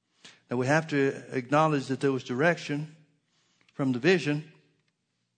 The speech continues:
where the man in the vision calls him over to where he is. The man of Macedonia calls him over to where he is. But is it new direction?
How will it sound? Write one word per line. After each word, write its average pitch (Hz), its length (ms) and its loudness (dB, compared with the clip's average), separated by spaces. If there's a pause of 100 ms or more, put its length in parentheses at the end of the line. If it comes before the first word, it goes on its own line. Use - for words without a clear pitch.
(480)
where 113 100 -6
the 113 100 -2
man 131 220 2
in 127 80 0
the 120 80 -2
vision 131 320 0
calls 135 320 0
him 123 100 -2
over 127 320 -2
to - 220 -12
where 127 180 -6
he 143 140 -4
is. 123 200 -2
The 127 60 -6
man 127 200 -2
of 123 40 -4
Macedonia 123 560 -6
calls 123 280 -8
him 120 100 -10
over 120 160 -10
to 120 80 -10
where 120 220 -8
he 123 240 -10
is. 147 240 -16 (2750)
But 117 100 -6
is 113 80 -6
it 120 140 -4
new 180 160 -4
direction? - 480 -10